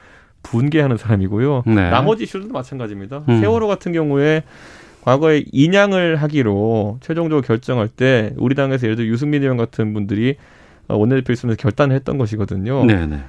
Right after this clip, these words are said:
Speaker 1: 그때 그 정신에 따라서 계속 갔으면은 문제 없을 것을
Speaker 2: 음.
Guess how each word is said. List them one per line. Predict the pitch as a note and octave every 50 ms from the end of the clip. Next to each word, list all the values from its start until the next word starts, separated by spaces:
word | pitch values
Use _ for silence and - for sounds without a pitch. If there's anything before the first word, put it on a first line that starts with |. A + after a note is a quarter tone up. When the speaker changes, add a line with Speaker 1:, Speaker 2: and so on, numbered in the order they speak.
| - _ _
Speaker 1:
그때 | - - F#3 - _ - A3+ G#3+
그 | - - F3+ E3+
정신에 | D3+ D3 D3 C#3+ F3 E3+ D#3+
따라서 | D#3 - F3 F3 F3 D3+ D#3+ D#3
계속 | C3 C3+ B2+ C3+
갔으면은 | - - B2 - - - D3 C#3 C3+ B2+ B2+ B2+ B2 A#2+ A#2 A#2 A2+ A2
문제 | G#2+ A#2 C3 C3+
없을 | A#2+ G#2 - - B2+ B2
것을 | - A#2 G2+ - - - A#2 B2+ B2 A2 G2 G#2 - B2
Speaker 2:
음. | A#2 A2 G2+ F#2+ F2 E2+